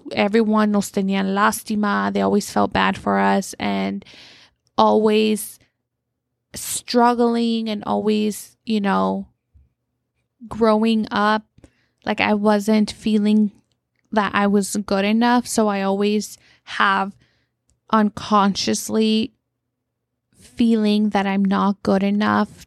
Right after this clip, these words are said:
to achieve big things or doubting myself that I feel like this can't happen to me because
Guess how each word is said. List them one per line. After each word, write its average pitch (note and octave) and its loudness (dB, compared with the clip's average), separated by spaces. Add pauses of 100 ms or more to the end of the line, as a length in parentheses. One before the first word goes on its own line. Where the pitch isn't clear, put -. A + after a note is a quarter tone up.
to G#3 2
achieve G3+ -2
big G3+ 2 (180)
things G#3 0 (120)
or G#3+ 2
doubting F#3+ 0
myself A3 2
that F#3+ 0 (1500)
I G#3 2
feel G#3 2
like G3+ 0 (520)
this G3 0
can't G3 -4
happen G#3+ 0
to A#3 2
me A#3 2
because F#3 -4